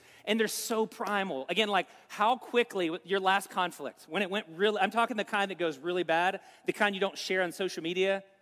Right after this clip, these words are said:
the one that's not curated and filtered, but, like, the one that went really bad last week on the way to church, this morning, last month, last year. How quickly we can revert to the twelve-year-old version of ourselves.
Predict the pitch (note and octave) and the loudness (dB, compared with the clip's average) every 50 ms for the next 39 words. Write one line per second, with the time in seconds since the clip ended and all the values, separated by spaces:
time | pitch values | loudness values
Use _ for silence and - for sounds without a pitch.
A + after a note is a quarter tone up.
0 | _ _ _ - D#3+ F#3 F#3 F3 - F#3 E3 D#3+ - - - F3+ F#3 F#3 F#3 F3+ | _ _ _ -6 -4 -4 -4 -4 -2 -2 -4 -4 -4 -6 -4 -2 0 0 0 0
1 | G3+ F#3 F3 _ _ _ _ _ _ _ _ _ - C#3+ - - F3+ F#3 - G3+ | -2 -4 -4 _ _ _ _ _ _ _ _ _ -14 -10 -6 -4 -4 -4 -2 -4
2 | F#3+ F3+ F3+ F3+ E3+ E3+ E3+ - - F3 E3+ F#3 F#3+ F3+ D#3+ D#3+ E3 D3+ - D3 | -4 -2 -2 0 2 2 2 2 0 -2 -2 0 0 -2 -2 -4 -8 -8 -6 -4
3 | D#3 E3+ F3 E3 E3 D#3+ E3 E3+ E3 E3 - _ _ _ _ _ _ _ _ _ | -2 -2 0 0 0 0 0 -2 -4 -8 -14 _ _ _ _ _ _ _ _ _
4 | _ _ _ _ _ _ _ _ _ _ - C#3+ D3+ D#3 D#3 - - E3 E3 E3 | _ _ _ _ _ _ _ _ _ _ -2 0 2 2 0 -2 -4 -4 -4 -4
5 | D#3 _ _ _ _ _ - C#3+ D3 D3+ D#3+ D#3 D3 C3+ - E3+ D3 - - D#3+ | -4 _ _ _ _ _ -8 -6 -4 0 0 -2 -2 -4 -8 -8 -8 -8 -12 -14
6 | - - E3+ E3 D#3+ D#3+ D#3+ D#3+ D#3 D#3 D3+ - D#3+ D#3 D#3 C#3+ - D#3 D3+ D3+ | -12 -8 -6 -4 -4 -2 -2 -2 -2 -2 -4 -4 -6 -6 -6 -4 -4 -2 -2 -2
7 | - - E3 D#3+ D#3+ D#3+ - _ _ _ _ _ _ _ _ _ _ _ _ _ | -2 -4 -8 -8 -8 -10 -12 _ _ _ _ _ _ _ _ _ _ _ _ _
8 | _ _ _ _ - - - G#3+ G#3+ G#3 - - G#3 G3+ - A3+ A3+ A3+ A#3 A#3 | _ _ _ _ -6 0 2 2 2 0 0 -2 -2 -2 0 -2 -2 0 -2 -4
9 | G3+ - _ _ _ - D#3+ E3+ - G3 F3 D#3 C3+ A#2 D3 D#3 E3+ - - - | -6 -10 _ _ _ -10 -10 -8 -6 -4 -4 -4 -4 -4 -4 -6 -6 -6 -8 -10
10 | D3 - - D3+ C#3 C#3+ B2+ C3+ C3+ A#2+ A2 A#2 B2 B2+ B2 C3 C#3 C3 B2+ A#2 | -10 -8 -4 -4 -4 -4 -4 -6 -6 -6 -6 -8 -10 -10 -10 -10 -12 -12 -12 -12
11 | - - C3 C3 D3 C#3 _ | -12 -10 -10 -10 -12 -14 _